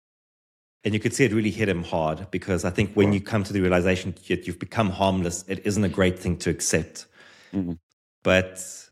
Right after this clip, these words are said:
Speaker 1: we spoke about it for a while, we unpacked it, and right at the end I said to him, "All right, so we have a decision to make now, uh, because we can't leave it here this time. If you are not going to be harmless,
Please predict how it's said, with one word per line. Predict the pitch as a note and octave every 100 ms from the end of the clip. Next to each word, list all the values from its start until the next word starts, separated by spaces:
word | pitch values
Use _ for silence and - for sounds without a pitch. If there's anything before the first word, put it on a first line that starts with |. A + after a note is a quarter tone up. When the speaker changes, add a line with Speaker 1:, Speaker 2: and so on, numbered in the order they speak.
| _ _ _ _
Speaker 1:
we | G#2+
spoke | G#2 C#3+ C#3+
about | D3+
it | C#3
for | D3
a |
while, | C3+ C3 B2+ B2+ -
we | F2
unpacked | E2 A2+ A2+ A2+
it, | G#2 - -
and | F#2 F2 F2
right | G#2+
at | G2
the |
end | F#2 F#2
I |
said | G#2 F#2
to | F#2
him, | F2 F2 - _ _ _ _ _ -
"All | G#2+
right, | F2+ - -
so | - F#2+ F2+
we | G2+
have |
a | G2+
decision | F#2 A#2+ A#2+
to | -
make | F2+ -
now, | E2 D#2+ G2 -
uh, | E2+ D#2+
because | E2 G2+ G2+
we |
can't | - A#2+ G#2+
leave | F#2 F#2+
it | -
here | G#2 E2+
this | F2
time. | - D2 E2+ G2+ - - - - _ _ _ _ _ _
If | B2 -
you | C3+
are | C#3
not | B2
going | - G#2+
to | G#2
be | F#2
harmless, | F2 F2 F#2 F2 D#2 - -